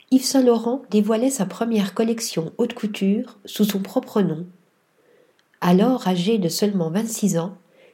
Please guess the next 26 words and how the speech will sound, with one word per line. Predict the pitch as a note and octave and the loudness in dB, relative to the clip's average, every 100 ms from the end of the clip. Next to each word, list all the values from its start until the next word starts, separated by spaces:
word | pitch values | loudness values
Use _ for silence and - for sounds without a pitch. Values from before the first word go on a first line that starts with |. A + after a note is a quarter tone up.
| _ | _
il | G#3 | 2
s'impose | F#3+ A#3+ A#3 C4+ C#4 | 2 0 0 0 0
pourtant | - A3 A3 G3 | 0 -4 -4 -4
rapidement | E3+ A#3 A#3 A3 G3 G#3 - - _ _ - | -2 -4 -2 0 2 0 -4 -18 _ _ 4
comme | A#3+ | 4
l'un | A#3 C4 | 6 2
des | B3 G#3 | 2 0
couturiers | A#3+ A#3 B3 A#3 A#3+ | -2 -4 -4 -2 0
les | A3+ | 0
plus | G3 - | -2 -4
créatifs | G3+ - A#3 A3 - A#3 | -6 -2 -2 -2 -8 -4
de | G3 | -2
son | G3 G3+ | 0 0
époque. | F3+ F3+ D3 D#3 - - _ _ _ _ _ _ _ _ _ _ _ - | 0 -2 -6 -8 -16 -20 _ _ _ _ _ _ _ _ _ _ _ -4
Pour | G3+ G3+ | -2 0
célébrer | B3+ A#3+ A3+ A3 C4+ | 2 4 4 4 2
cette | - G3 | 2 -2
maison | G3 G#3 A#3+ | 0 0 -2
française, | - G3+ G3 F#3+ F#3 G#3 A#3 - _ _ _ _ - | -4 -2 -2 0 -2 -2 -6 -14 _ _ _ _ -2
la | G3 | 0
Fondation | F#3+ C4 B3+ B3+ - G3+ F3+ | 2 2 2 -2 -2 -2 -2
Pierre | F3+ C4 A3+ | -2 -2 0
Berger | G#3+ G#3+ F#3+ G3 F#3 | 0 0 0 0 0
Yves | A3 A#3 | -4 -2
Saint | B3+ | 0
Laurent | A#3 G#3+ G3 G3 | 2 2 0 -4